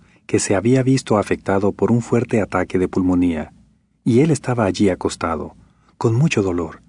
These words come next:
No lo estaba regañando porque no había sido considerado con ella.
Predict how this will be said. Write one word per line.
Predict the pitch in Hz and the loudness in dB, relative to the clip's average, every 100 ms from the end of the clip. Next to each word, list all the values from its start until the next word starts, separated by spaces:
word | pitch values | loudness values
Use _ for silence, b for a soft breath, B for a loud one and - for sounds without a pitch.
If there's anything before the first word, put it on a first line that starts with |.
| _ _ _ b b b - | _ _ _ b b b -2
No | 104 120 | 2 4
lo | 151 | 4
estaba | 131 - 110 110 | 2 0 -2 0
regañando | 101 90 85 90 104 104 | 0 0 0 2 2 0
porque | 104 - 90 | -2 -2 0
no | 101 | 2
había | 113 117 | 2 0
sido | 107 107 101 | 0 0 0
considerado | - 90 - 90 87 87 87 | 0 -2 0 2 2 0 -2
con | 80 95 | -2 0
ella. | 127 92 78 | 2 0 -4